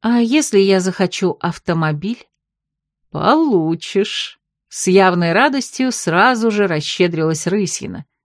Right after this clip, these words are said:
решившая, что дело сдвинулось с мертвой точки, и она меня почти уговорила. «И автомобиль, и фамильные драгоценности, и зимний императорский бал.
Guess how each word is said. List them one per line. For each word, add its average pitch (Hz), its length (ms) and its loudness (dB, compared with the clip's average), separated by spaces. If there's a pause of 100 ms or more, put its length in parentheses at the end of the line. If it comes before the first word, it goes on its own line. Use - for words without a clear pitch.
(120)
решившая, 277 680 0
что - 240 2
дело 233 300 4
сдвинулось 196 560 0
с - 80 -6
мертвой 175 440 0
точки, 285 420 -2
и 196 40 2
она 175 280 2
меня 180 260 2
почти 156 440 -2
уговорила. 151 720 -2 (560)
«И 180 260 4
автомобиль, 147 1120 0
и 175 60 4
фамильные 156 760 2
драгоценности, 143 1040 -4
и 160 140 4
зимний 175 540 0
императорский 147 840 0
бал. 120 380 -8